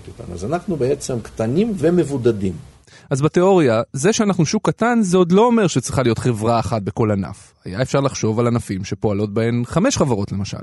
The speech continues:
Speaker 2: שמתחלקות ביניהן בחלקים פחות או יותר שווים מההכנסות בענף הזה. אבל בישראל, בענפים רבים, המצב הוא אחר. בענפים רבים יש מספר חברות קטן,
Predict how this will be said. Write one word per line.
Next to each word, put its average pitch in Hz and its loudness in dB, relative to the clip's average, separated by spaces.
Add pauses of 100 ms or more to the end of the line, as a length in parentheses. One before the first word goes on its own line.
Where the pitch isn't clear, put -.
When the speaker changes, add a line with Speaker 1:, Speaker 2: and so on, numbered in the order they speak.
(340)
Speaker 2:
שמתחלקות 131 2
ביניהן 175 4
בחלקים 151 0
פחות 127 -2
או 143 2
יותר 135 0
שווים 156 0
מההכנסות 117 0
בענף 117 0
הזה. - -10 (480)
אבל 123 2
בישראל, 151 2
בענפים 170 2
רבים, 170 2
המצב 139 2
הוא 117 0 (120)
אחר. 110 0 (500)
בענפים 135 2
רבים 196 2
יש 180 2
מספר 190 2
חברות 131 0
קטן, 107 -2